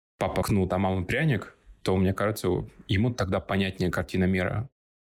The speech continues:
И раз уж ребёнку понятна картина мира, то он должен тебе доверять. И это ещё один пункт. Пункт третий. Сын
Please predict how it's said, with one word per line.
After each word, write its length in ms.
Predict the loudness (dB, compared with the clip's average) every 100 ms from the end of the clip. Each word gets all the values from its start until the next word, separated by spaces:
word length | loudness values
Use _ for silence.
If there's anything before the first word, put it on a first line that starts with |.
| _ _ _ -2
И 160 | 0
раз 260 | 2 2 2
уж 140 | 0
ребёнку 340 | 2 0 0 -2
понятна 380 | 0 0 -2 -4
картина 320 | -2 0 2
мира, 360 | 2 2 -2 -6 _ _ _ _
то 600 | 0 2 4 2 0 -4 -2
он 160 | 0
должен 480 | 2 2 2 2 0 -4
тебе 200 | -2 0
доверять. 520 | 0 0 -2 -6 -12 _ _ _
И 460 | 0 2 2 2 0
это 240 | 0 0
ещё 220 | 0 0
один 180 | 0 0
пункт. 360 | -2 -6 -6 -18 _ _ _
Пункт 240 | 0 0 0
третий. 480 | -4 -2 -4 -6 -10 -20 _ _ _
Сын 640 | -4 -2 0 2 4 2